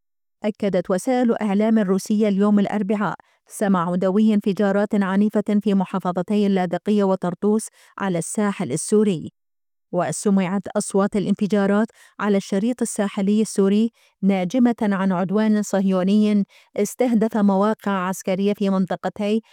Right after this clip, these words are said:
برج إسلام المشيرفة بريف اللاذقية. أطلقت الطائرات الصهيونية عدداً من الصواريخ من فوق السواحل السورية استهدفت منطقة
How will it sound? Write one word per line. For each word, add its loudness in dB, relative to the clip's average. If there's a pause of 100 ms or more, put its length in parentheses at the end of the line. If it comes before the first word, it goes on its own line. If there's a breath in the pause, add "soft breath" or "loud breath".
(240 soft breath)
برج 0
إسلام -2
المشيرفة -2 (260 soft breath)
بريف 0
اللاذقية. -2 (420)
أطلقت -4
الطائرات -2
الصهيونية 0
عدداً 0
من 2
الصواريخ 0 (320 soft breath)
من 2
فوق 0
السواحل 0
السورية 0 (320 soft breath)
استهدفت 0
منطقة 0